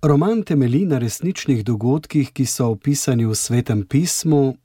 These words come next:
na opisu bitke Izraelcev za mesto Jeriha, pri kateri sta ključno vlogo odigrala vlačuga Rahaba in veliki božji čudež. Prejšnji teden smo spoznali, kako je bil Rahabin oče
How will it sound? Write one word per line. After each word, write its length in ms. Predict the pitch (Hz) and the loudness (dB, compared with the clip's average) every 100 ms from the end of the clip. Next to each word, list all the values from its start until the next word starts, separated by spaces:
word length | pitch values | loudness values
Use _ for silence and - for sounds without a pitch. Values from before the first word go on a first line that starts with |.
| _ | _
na 240 | 135 117 113 | -2 0 -2
opisu 440 | 104 123 - 127 | -2 -2 0 -2
bitke 420 | 107 123 127 - 110 | 0 -2 -2 -2 0
Izraelcev 760 | 113 113 110 113 117 - 120 | 0 0 2 2 0 0 0
za 160 | 104 107 | 0 0
mesto 380 | 107 104 - 104 | 2 0 0 0
Jeriha, 680 | 107 123 135 127 - 123 - - - - - | 2 2 2 0 0 -2 -2 -16 -20 -20 -4
pri 140 | 196 | 0
kateri 420 | 208 151 147 143 135 | 2 2 2 2 0
sta 220 | - 110 | -2 -6
ključno 520 | - 180 202 - 143 | -2 -4 -2 0 0
vlogo 400 | 117 117 139 131 | 2 2 2 2
odigrala 680 | 123 113 117 110 120 123 123 | -2 -2 -4 0 0 2 0
vlačuga 560 | 110 113 - 135 120 107 | 0 -2 -2 -4 -2 0
Rahaba 600 | 104 - 135 135 127 110 - - _ - | -2 0 0 2 0 -2 -6 -20 _ -8
in 220 | 113 101 | -4 -2
veliki 600 | 101 127 127 113 123 113 | 0 2 2 -2 -2 -4
božji 560 | 95 104 107 98 101 98 | 0 0 0 -2 -4 -4
čudež. 460 | - 104 98 92 - - _ _ _ _ _ | -4 -4 -4 -4 -6 -10 _ _ _ _ _
Prejšnji 340 | - 208 - 139 | -2 -2 0 0
teden 280 | 147 147 135 | 0 0 -2
smo 220 | - 123 | 0 -4
spoznali, 720 | - 110 104 120 131 143 139 | -4 -8 -2 0 2 2 0
kako 360 | 113 - 123 | -4 -6 -2
je 140 | 117 113 | 0 0
bil 260 | 107 117 | 0 0
Rahabin 540 | 110 110 127 120 113 110 | 0 -2 0 0 0 0
oče 500 | 127 143 - 127 | 2 0 0 -2